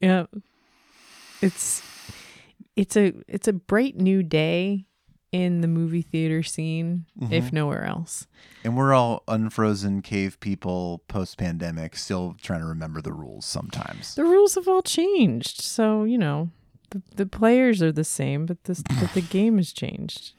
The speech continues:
Speaker 1: I think. Um, <laughs> anyway. <laughs>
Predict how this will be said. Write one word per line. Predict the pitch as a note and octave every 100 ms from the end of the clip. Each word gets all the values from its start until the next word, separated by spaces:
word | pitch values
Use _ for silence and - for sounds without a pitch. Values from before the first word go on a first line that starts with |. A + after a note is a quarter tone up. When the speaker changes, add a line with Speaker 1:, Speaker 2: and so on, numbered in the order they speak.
| _
Speaker 1:
I | E3+
think. | D#3+ - - - - - - - - - _
Um, | F3+ F#3 F3 D#3+ F#3 - - - _ _
<laughs> | _ - - -
anyway. | A3+ F#3+ G#2 A3+ - C#4
<laughs> | B3+ -